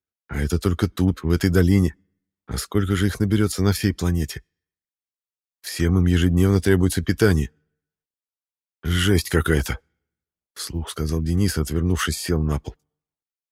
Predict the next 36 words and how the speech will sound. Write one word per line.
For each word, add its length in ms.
Что 360
делать 400
со 120
всем 240
этим 200
муравейником, 640
он 120
не 80
знал. 360
«Была 380
не 80
была!» 260
хлопнул 480
он 100
по 100
коленкам, 500
когда 260
ему 160
в 60
голову 260
пришла 320
мысль 320
воспользоваться 640
взрывчаткой 560
Шибо. 360
Денис 300
встал 260
с 120
места, 360
но 120
в 80
последний 400
момент 320
остановился 580
и 40
задумался. 560